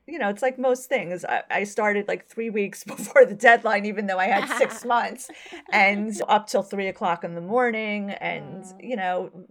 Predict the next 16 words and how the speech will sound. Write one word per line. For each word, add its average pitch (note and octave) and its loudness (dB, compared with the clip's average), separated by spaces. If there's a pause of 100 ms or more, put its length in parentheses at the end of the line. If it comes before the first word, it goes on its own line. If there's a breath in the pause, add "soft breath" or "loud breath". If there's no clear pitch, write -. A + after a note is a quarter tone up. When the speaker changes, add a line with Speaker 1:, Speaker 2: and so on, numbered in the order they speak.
Speaker 1:
lots G#3 -6
of G3+ -10
stress G#3 -2
unnecessarily G3 -2
that F3+ -4
I F3 -2
put G3 -8
on F3+ -6
myself. F#3 -6
But E3 -2 (400 loud breath)
that's A3 -2
the G3+ -16
process. G#3 -2 (100)
And F3 -6 (460)
people A3+ -4
work F#3+ -4